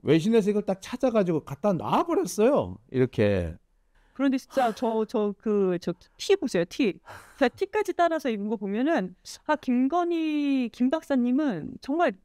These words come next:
Speaker 2: 좀 독특한 것 같아요.
Speaker 1: 아니,
Speaker 2: 일반적인
Speaker 1: 어.
Speaker 2: 정치 세계는 아닌 것 같습니다.
Speaker 1: 보세요, 저 시선 처리하며 아이를 안고 있는 모습이라든지 뭐 옷이라든지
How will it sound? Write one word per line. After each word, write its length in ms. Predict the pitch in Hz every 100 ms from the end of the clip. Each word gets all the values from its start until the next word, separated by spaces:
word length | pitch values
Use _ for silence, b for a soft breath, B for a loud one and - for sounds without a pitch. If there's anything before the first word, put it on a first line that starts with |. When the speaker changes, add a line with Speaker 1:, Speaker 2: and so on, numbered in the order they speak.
| _ _
Speaker 2:
좀 360 | 302 302 240 -
독특한 640 | _ _ _ - 339 302 254
것 100 | 262
같아요. 640 | 185 - 196 175 170 180 _ _ _ _
Speaker 1:
아니, 220 | 151 180
Speaker 2:
일반적인 840 | 160 311 349 339 294 269 254 240 220
Speaker 1:
어. 60 | 131
Speaker 2:
정치 160 | 180
세계는 320 | 254 226 226
아닌 200 | 190 185
것 80 | 208
같습니다. 340 | 202 - b b b b
Speaker 1:
보세요, 200 | - 165
저 120 | 147 143
시선 500 | - 175 170 220 233
처리하며 1000 | 180 156 156 151 151 135 127 135 98 90
아이를 340 | 147 185 175
안고 300 | 147 131 143
있는 220 | 135 135 120
모습이라든지 1500 | 123 131 131 113 110 104 98 98 92 87 90 110 90 76 71 _ _ _ _ _ _
뭐 240 | 95 95 -
옷이라든지 840 | 190 190 208 175 139 131 135 113